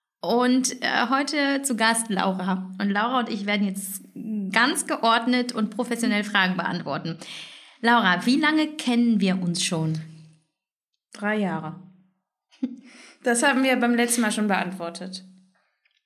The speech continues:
Speaker 1: Ja,
Speaker 2: Da
Speaker 1: ihr
Speaker 2: hab ich
Speaker 1: könnt
Speaker 2: das erzählt, dass ich dir geschrieben hab, als du noch in Schottland warst.
Speaker 1: Ah, stimmt. Also ihr könnt gerne noch mal in die andere Podcast-Folge reinhören, Nummer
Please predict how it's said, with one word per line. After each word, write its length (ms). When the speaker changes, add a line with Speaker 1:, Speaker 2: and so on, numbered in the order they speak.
Speaker 1:
Ja, 240
Speaker 2:
Da 60
Speaker 1:
ihr 80
Speaker 2:
hab 80
ich 40
Speaker 1:
könnt 120
Speaker 2:
das 100
erzählt, 400
dass 120
ich 100
dir 120
geschrieben 480
hab, 340
als 280
du 100
noch 280
in 160
Schottland 440
warst. 260
Speaker 1:
Ah, 100
stimmt. 380
Also 260
ihr 160
könnt 240
gerne 220
noch 120
mal 200
in 60
die 100
andere 240
Podcast-Folge 720
reinhören, 560
Nummer 400